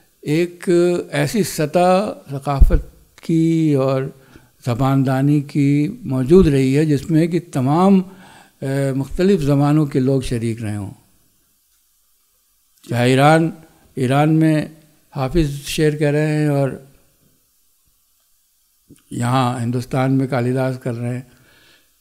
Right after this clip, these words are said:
तो वो दोनों बज़ाहिर एक दूसरे के करीब नहीं हैं, ना हो सकते हैं, ना उनको जानते हैं, ना उनका नाम सुना है, लेकिन एक उमूमी इंसानी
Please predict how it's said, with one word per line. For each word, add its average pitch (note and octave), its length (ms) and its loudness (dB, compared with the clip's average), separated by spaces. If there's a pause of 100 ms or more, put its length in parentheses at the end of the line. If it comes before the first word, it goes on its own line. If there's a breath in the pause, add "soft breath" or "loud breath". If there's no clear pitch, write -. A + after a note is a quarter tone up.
(100)
तो F3 640 2
वो D#3+ 160 -2
दोनों E3+ 340 2
बज़ाहिर E3+ 440 4
एक F#3 140 2
दूसरे F3+ 320 0
के F3+ 60 -4
करीब F3+ 400 0
नहीं F3+ 220 2
हैं, E3 160 2
ना C#3+ 140 2
हो F#3 200 4
सकते C#3 320 -6
हैं, B2 120 0
ना B2+ 220 -2
उनको C3+ 320 -8
जानते C#3+ 420 0
हैं, C#3+ 120 4
ना C3 120 0
उनका B2 220 -2
नाम C#3+ 220 2
सुना A#2 280 4
है, A2+ 220 -12 (680 soft breath)
लेकिन G#3+ 640 2
एक G#3 440 2 (880 soft breath)
उमूमी G#3 480 4
इंसानी G#3+ 840 0